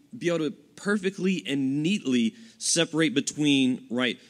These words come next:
the devil working through, like, planting the darnel, but then the weeds that eventually suffocate the kingdom,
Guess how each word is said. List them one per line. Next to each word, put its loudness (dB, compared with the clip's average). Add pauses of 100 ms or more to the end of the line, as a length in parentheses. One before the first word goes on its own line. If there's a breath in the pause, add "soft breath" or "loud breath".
(140 soft breath)
the 2
devil 2
working 2
through, 4
like, 2
planting 2
the 2
darnel, 0
but 0
then 2
the 2
weeds 0
that -2
eventually -2
suffocate -4
the -2
kingdom, -6